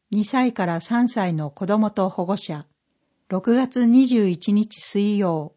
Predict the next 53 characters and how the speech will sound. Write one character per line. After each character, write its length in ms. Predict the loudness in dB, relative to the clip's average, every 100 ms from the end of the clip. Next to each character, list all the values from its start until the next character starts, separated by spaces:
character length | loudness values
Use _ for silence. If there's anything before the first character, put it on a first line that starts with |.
| _
午 160 | 0
後 220 | 2 0 -2
一 280 | -4 -4
時 180 | 0 0
三 300 | -2 0 2
十 120 | 2
分 300 | -2 -4 -4
か 160 | -4 -6
ら 220 | -6 -8 -6
二 160 | -2
時 200 | 0 -2
三 320 | -6 -4 0 0
十 120 | -2
分。 360 | -6 -10 -10 -12 _ _ _ _ _ _ _ _
会 260 | -4 -2 0
場、 440 | 0 0 -2 -6 _ _
障 320 | -10 -2 0
害 200 | 2 0
学 240 | 0 -4 -4
習 220 | -4 -2
セ 200 | -2 -4
ン 60 | -4
タ 200 | -6 -6
ー 60 |
岩 240 | -4 -2 -2
波、 440 | -2 -4 -6 -8 _ _
四 320 | -2 0 0
西 360 | -2 -4 -6 -6
一。 400 | -8 -12 -12 -14 _ _ _ _ _ _ _ _ _
講 240 | 0 2
師、 400 | 0 -4 -6 -8 _ _ _ _ _
辻 300 | -2 2 4
本 280 | 4 0 -4
智 280 | -2 0
也 160 | 0 -4
さ 160 | -8 -10
ん、 160 | -10 -16 _ _ _
ス 160 | -16 -6
ポ 200 | -2 -2
ー 40 |
ツ 160 | -2 -4
ク 120 | -2
ラ 140 | -2
ブ 320 | -4 -8 -10 -10
エ 100 | -10
ス 180 | -4 -2
エ 140 | 0
ル 180 | 0 -2
デ 100 | -2
ィ 160 | 0 0
ー 80 |
ア 80 | 0
イ 200 | -4 -8